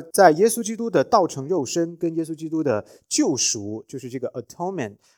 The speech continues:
跟 incarnation。Atonement 怎么翻译啊？就是赎罪，对吧？赎罪祭这件事情上，赎罪这个事情上，那么他们更加强调的是耶稣基督的道成肉身，而不是强调耶稣基督的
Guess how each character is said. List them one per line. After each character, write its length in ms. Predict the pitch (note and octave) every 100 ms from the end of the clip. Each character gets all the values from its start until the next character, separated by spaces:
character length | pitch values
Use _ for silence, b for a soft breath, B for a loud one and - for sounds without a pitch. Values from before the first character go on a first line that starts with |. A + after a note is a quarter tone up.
| _
跟 280 | D3 C3+ -
incarnation。 800 | D3+ D3 C3+ C3+ C3+ D#3 D#3 B2+
Atonement 360 | C3+ A#3 C4
怎 120 | C#3+
么 80 | G2+
翻 180 | A2 A2+
译 60 | G#2+
啊？ 160 | F#2 _ _
就 100 | -
是 400 | C3+ C3+ A2+ G#2+ _ _ _
赎 240 | - C3
罪， 260 | C#3+ E3 - _
对 80 | C3
吧？ 120 | A2+
赎 200 | G#2 C3
罪 160 | C3 D3
祭 240 | - C#3
这 140 | G2+ B2+
件 100 | A#2
事 100 | A2
情 80 | G2+
上， 160 | G#2 - _ _
赎 200 | - C#3
罪 200 | F3 F#3+
这 100 | D3+
个 80 | C#3
事 140 | -
情 100 | A2+
上， 240 | G#2+ G#2 - _ _ _
那 80 | F3
么 140 | D3+
他 240 | - A3
们 360 | A#3 F#3 D#3+ E3 _
更 220 | C#4 G3
加 180 | E3 E3
强 300 | E3 A#2+ A#2+
调 160 | D3
的 100 | A#2
是 200 | A2+ C3
耶 120 | A#2+ D3
稣 140 | D#3+
基 100 | C#3+
督 120 | C#3+
的 80 | B2
道 180 | - C#3
成 160 | -
肉 160 | A2+ B2+
身， 300 | G#2 C3+ C#3 _ _ _ _
而 120 | C3+
不 140 | C3
是 120 | C3+ A2
强 200 | A2+ A#2
调 160 | C3
耶 100 | B2
稣 100 | B2
基 140 | A#2 B2
督 100 | B2
的 220 | G#2